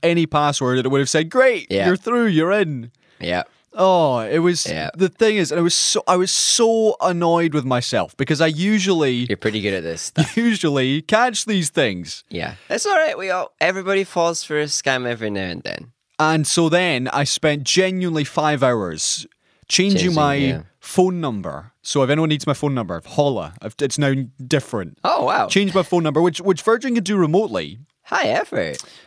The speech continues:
Speaker 1: Uh, changed my phone number, changed my Virgin password.
Speaker 2: Yeah.
Speaker 1: Um, and then paid cfas, who I believe is the Crime Intervention Fraud something
Speaker 2: Yeah.
Speaker 1: something.
Speaker 2: Yeah, yeah, yeah, yeah.
Speaker 1: I pay them,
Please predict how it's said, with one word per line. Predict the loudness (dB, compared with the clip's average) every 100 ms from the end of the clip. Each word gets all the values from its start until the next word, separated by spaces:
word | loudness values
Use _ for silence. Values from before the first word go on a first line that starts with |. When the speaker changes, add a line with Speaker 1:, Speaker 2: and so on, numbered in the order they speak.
| _
Speaker 1:
Uh, | 0 2 0
changed | 0 0
my | 0
phone | -2 0
number, | 0 2 2 0 -6 -20 -2
changed | 0 2
my | 0
Virgin | 0 0 0
password. | 0 0 0 0 2 2 -2 -8 -6
Speaker 2:
Yeah. | -4 -4 -6 -20 _
Speaker 1:
Um, | -2 0 0 -2 -6 _ _
and | 0
then | 2 2 0
paid | -2 0 2 2 0 -4 -12 _ _ _ _ _
cfas, | -2 2 2 2 2 0 0 -2
who | 2
I | 2
believe | 2 0 0
is | 0 -2
the | -2 -4
Crime | -4 -2 0 2
Intervention | 0 0 -2 -2 -4
Fraud | -8 -4 0 2 2 0 -6 -10 _
something | -2 -2 0
Speaker 2:
Yeah. | 0 2
Speaker 1:
something. | 0 -2 0 0
Speaker 2:
Yeah, |
yeah, | 0 0 0
yeah, | 0 0
yeah. | -2 -2 0
Speaker 1:
I | 0
pay | 0 -2 0 2
them, | 4 2 2 -4 -6